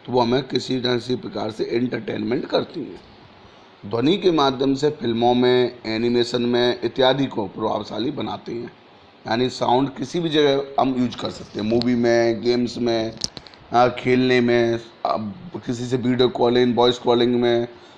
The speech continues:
तो उसकी वजह से हमारा वह project या program अधिक इन-, interested हो जाता है।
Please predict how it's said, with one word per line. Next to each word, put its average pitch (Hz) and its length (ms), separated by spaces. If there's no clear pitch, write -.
तो 143 60
उसकी 151 260
वजह 165 200
से 175 200
हमारा 135 480
वह 147 360
project 123 760
या 113 60
program 120 560
अधिक 139 360
इन-, - 480
interested 123 600
हो 113 60
जाता - 300
है। - 200